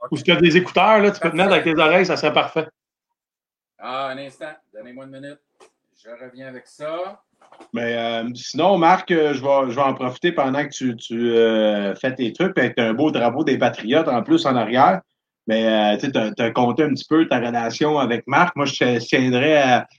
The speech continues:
Speaker 3: je tiens à souligner, Marc, la belle déclaration que tu nous as faite quand t'étais à l'Assemblée nationale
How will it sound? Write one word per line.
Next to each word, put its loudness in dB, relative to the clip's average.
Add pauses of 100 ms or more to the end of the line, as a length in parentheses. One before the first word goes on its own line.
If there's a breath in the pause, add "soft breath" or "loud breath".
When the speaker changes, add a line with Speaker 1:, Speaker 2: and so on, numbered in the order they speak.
Speaker 3:
je -4
tiens 4
à 2
souligner, 2
Marc, 2
la 2
belle 0
déclaration 0
que -6
tu -10
nous -4
as -2
faite -2
quand -2
t'étais -4
à -2
l'Assemblée -2
nationale 0